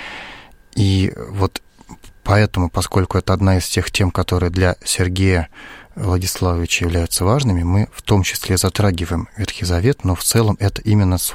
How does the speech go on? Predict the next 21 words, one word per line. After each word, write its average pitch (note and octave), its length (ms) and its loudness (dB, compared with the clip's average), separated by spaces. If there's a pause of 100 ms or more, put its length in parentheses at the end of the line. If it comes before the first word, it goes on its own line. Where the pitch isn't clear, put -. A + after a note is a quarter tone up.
Слово F#2 320 -2
Божие. F2+ 380 -4 (1040)
А, F2+ 460 4 (460)
действительно, G#2+ 400 2
в G2 60 2
этот - 420 -2 (300)
раз G2+ 420 2
мы F#2+ 240 4 (460)
снова G2 360 2
едем E2+ 340 -2
в F2 80 -4
Абхазию. G#2+ 520 0 (680)
Мы, F#2+ 360 2
э, F#2 720 -6
проводим F#2 460 0
нашу F2+ 220 0
программу F#2 440 0
недалеко F2 500 -2
от - 280 -8
Нового F2+ 300 0
Афона, A2+ 440 0